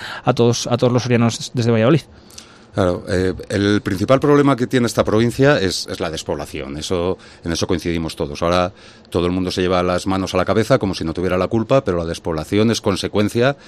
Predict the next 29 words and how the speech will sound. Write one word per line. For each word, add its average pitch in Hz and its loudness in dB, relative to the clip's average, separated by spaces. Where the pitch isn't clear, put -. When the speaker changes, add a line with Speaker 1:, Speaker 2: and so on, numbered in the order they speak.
Speaker 2:
de 90 0
las 78 -2
políticas 87 -4
que 90 -4
se - -2
han 92 -2
estado 92 0
haciendo 98 -2
durante 87 -4
todos 78 -8
estos - -10
años. 73 -12
Si 87 -2
alejamos 113 4
los 120 4
servicios 104 0
públicos 90 0
de 90 -2
la 87 -2
gente, 107 0
o 76 -6
sea, 90 -2
si, 85 -2
si 87 -2
concebimos 104 2
la 104 6
sanidad, 101 4
la 87 -2
educación 90 2